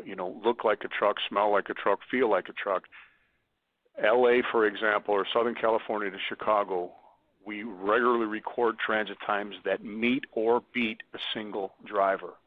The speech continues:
And so that allows certain commodities of produce to go on intermodal where it otherwise would not if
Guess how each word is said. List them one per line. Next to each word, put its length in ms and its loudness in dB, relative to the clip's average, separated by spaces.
And 160 -10
so 180 -2
that 180 4
allows 440 6
certain 280 2
commodities 720 2
of 60 -6
produce 400 0
to 120 -20
go 280 4
on 140 0
intermodal 580 2
where 160 2
it 60 -6
otherwise 480 4
would 220 -2
not 500 2
if 160 -4